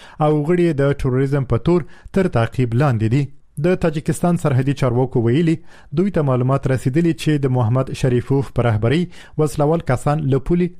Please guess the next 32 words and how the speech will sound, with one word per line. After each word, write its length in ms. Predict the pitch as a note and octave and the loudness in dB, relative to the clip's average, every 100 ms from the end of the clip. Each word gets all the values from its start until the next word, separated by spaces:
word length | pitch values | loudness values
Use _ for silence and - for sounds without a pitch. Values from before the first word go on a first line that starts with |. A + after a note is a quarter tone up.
| - A#2+ | -4 -2
افغانستان 560 | G2+ A#2 G#2+ - A#2+ A#2 | 0 0 0 0 -2 0
ته 40 | C#3+ C#3 | 0 2
اوښتي 380 | C3 A2 - G#2+ | 0 0 -2 0
دي. 60 | A#2+ B2 - - - - A#2 | 2 -2 -8 -20 -18 -6 0
دغو 180 | B2+ B2+ | 0 2
چارواکو 420 | B2 A2 B2 - A2 | 0 0 0 0 2
ویلي 300 | B2 F3+ F3+ | 2 2 0
چې 120 | D#3+ D3 | 0 0
دوی 100 | E3+ | 2
د 80 | D#3 C#3 | 0 0
طالبانو 400 | B2+ B2 D3 C#3+ | 0 2 0 0
په 80 | B2 D3+ | 0 -2
لیکو 200 | F3 F3+ | -2 -2
کې 100 | F3+ E3+ - - - C#3 | 0 -2 -6 -20 -10 -2
د 120 | D#3 E3 | 0 2
تاجکستان 560 | D3+ C#3+ - C#3 E3 E3 | 0 -2 -2 -2 0 0
د 80 | C3+ | 2
لږ 180 | D3 F3+ - | 0 -2 -2
تر 100 | D3+ D3 | 0 2
لږه 220 | E3+ D#3+ - - - A#2+ | 2 0 -4 -14 -12 -2
دوه 160 | C#3 F3+ | 0 0
سوه 220 | - D#3 C#3 | 2 2 2
وګړو 600 | A#2 C3+ C#3 C#3+ - B2 | 2 2 0 -2 -2 0
موجودیت 520 | A#2+ G#2+ A2 A#2+ B2 - | 0 0 0 0 0 0
تثبیت 360 | B2 - B2 - | -2 0 -2 0
کړی 180 | B2+ A2 G#2+ | 0 2 2
دی. 80 | A#2+ - - - - - | 0 -4 -18 -20 -8 -2
دغو 160 | G3+ A#3+ | 0 0
وسلوالو 380 | G3+ - E3+ F3+ E3+ | 0 0 2 2 0
ته 100 | E3 | 0
په 80 | C#3 | 0
افغانستان 340 | C3 B2 D3 | 0 0 -2